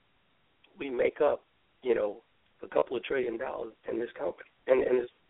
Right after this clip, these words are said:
in this country. If we stop shopping tomorrow, well, let's just say there's no Black, quote unquote, Friday that's coming up. If no Black person purchased anything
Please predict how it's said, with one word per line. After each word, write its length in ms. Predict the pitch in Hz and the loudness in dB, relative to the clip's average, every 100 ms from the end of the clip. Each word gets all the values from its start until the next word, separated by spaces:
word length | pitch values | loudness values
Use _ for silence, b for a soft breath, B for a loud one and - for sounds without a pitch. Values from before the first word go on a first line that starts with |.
| _ - | _ 2
in 80 | |
this 120 | 131 - | 4 6
country. 340 | 170 170 - - _ _ _ _ _ _ _ _ _ _ _ _ _ _ _ _ _ _ | 6 4 2 -14 _ _ _ _ _ _ _ _ _ _ _ _ _ _ _ _ _ _
If 160 | - 104 | -6 2
we 120 | 160 - | 2 4
stop 200 | 170 151 - | 4 4 4
shopping 340 | 160 151 135 - | 2 2 -2 -4
tomorrow, 360 | 147 143 107 B B - | 0 0 0 B B 2
well, 100 | 151 | 4
let's 120 | 165 - | 4 2
just 140 | - | -4
say 80 | 175 | 2
there's 180 | 151 123 | 2 2
no 200 | 143 131 110 | 0 -2 -2
Black, 360 | 113 143 135 - _ _ _ | 0 2 0 -6 _ _ _
quote 260 | - 147 131 | -2 0 0
unquote, 380 | 123 131 135 - - | -2 -2 -4 -2 0
Friday 440 | 147 135 - - _ _ _ _ _ _ _ _ - | 2 2 -4 -14 _ _ _ _ _ _ _ _ -8
that's 160 | 113 - - | -8 -2 2
coming 260 | 135 127 | 2 4
up. 180 | 135 - _ _ _ _ _ _ - | 0 -2 _ _ _ _ _ _ -4
If 140 | 131 - | -4 -4
no 360 | 123 131 170 165 | 2 4 4 4
Black 280 | 160 151 - | 2 0 0
person 420 | - 143 - 131 123 _ _ _ - | 0 0 0 -10 -10 _ _ _ 0
purchased 200 | 147 - - - | 0 -2 -14 2
anything 640 | 170 160 - 123 107 110 | 4 4 2 0 0 -4